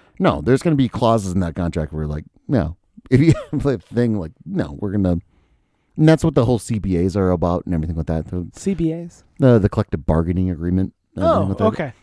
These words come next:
Speaker 1: They're gonna be like, "No, you, um, that's the nature of the game."
Speaker 2: Yeah.
Speaker 1: Everything like that. Prince Fielder made,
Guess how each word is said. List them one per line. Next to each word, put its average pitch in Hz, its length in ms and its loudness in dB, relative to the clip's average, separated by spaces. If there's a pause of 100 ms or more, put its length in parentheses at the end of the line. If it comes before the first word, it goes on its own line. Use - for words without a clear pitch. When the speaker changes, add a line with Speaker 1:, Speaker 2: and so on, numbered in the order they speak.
Speaker 1:
They're 185 100 4
gonna 190 140 0
be 175 80 4
like, 180 160 2
"No, 302 420 -2
you, 135 400 -4
um, 160 400 -8 (120)
that's 127 260 -12 (220)
the 123 120 -4
nature 127 280 4
of 127 80 0
the 123 40 -10
game." 123 300 -2 (200)
Speaker 2:
Yeah. 226 120 0
Speaker 1:
Everything 202 240 0
like 180 80 -4
that. - 160 -8 (320)
Prince 311 220 -2
Fielder 175 240 2
made, 117 320 0